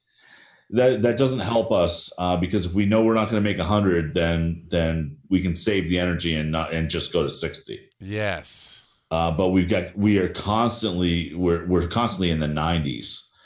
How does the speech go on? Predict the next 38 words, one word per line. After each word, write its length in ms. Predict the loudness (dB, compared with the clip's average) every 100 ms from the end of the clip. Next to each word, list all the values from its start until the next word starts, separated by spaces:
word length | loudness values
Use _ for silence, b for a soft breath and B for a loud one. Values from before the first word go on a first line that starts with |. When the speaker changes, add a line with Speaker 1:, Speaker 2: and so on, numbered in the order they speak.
| b b b -4
Speaker 1:
And 180 | -2
so 800 | 0 0 2 2 2 2 0 -4 -4
if 180 | 0
we 120 | 2 4
miss 380 | 4 2 2
it 240 | 2 0 0
and 160 | -2 -2
it's 140 | -2
an 80 | -2
R 200 | 0 0
N 160 | 0 -2
G 500 | 0 2 2 0 0
thing, 460 | 2 2 2 0 -4
okay, 340 | -4 -2 -4
fine. 600 | -2 0 0 0 -4 -8 b b b b
But 100 | 0
if 100 | 2
we 100 | 4
miss 280 | 4 2 0
it 60 | -2
because 300 | -2 -2 0
of 60 | 0
a 20 |
lack 300 | 0 0 -4
of 60 | -6
participation 1000 | -8 -6 -8 -4 -2 0 -2 -4 -6 -12 b -6
and 180 | 0 2
nobody 360 | 2 2 0 2
knew 160 | 2
that 80 | 2
they 100 | 0
weren't 220 | -2 -2
gonna 140 | -4 -2
be 100 | -2
around, 500 | 0 0 -2 -4 -4
that's 200 | -6 -6
a 60 | -8
problem. 240 | -10 -10